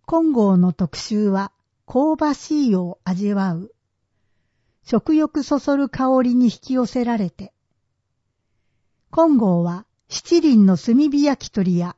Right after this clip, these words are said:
とろけるカルビ、特大ホッケ焼きに、サクッとしたクッキーシュークリームなど、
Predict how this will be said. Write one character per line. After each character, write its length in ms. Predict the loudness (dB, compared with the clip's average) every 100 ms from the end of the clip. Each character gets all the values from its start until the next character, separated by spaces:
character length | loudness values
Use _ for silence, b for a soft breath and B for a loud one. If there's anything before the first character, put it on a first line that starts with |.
| _ _ -6
と 120 | -2
ろ 140 | -2
け 180 | -2 -2
る 120 | -2
カ 200 | -2 -4
ル 140 | -2 -2
ビ、 220 | -6 -12 _ _ _ -6
特 260 | -4 0 0
大 240 | 0 -2
ホ 160 | -2 -2
ッ 60 | _
ケ 140 | -2 0
焼 340 | 0 -2 -2
き 20 |
に、 240 | 0 -2 _ _ _
サ 180 | -6 -4
ク 160 | 0
ッ 100 | -2
と 140 | 0 -2
し 100 | -2
た 140 | -8
ク 200 | -2 -4
ッ 20 | -4
キ 160 | -2 -2
ー 20 |
シ 160 | 0 -2
ュ 80 | -2
ー 40 |
ク 160 | -2 -2
リ 200 | 0 2
ー 20 |
ム 140 | 4
な 160 | 4 0
ど、 200 | -4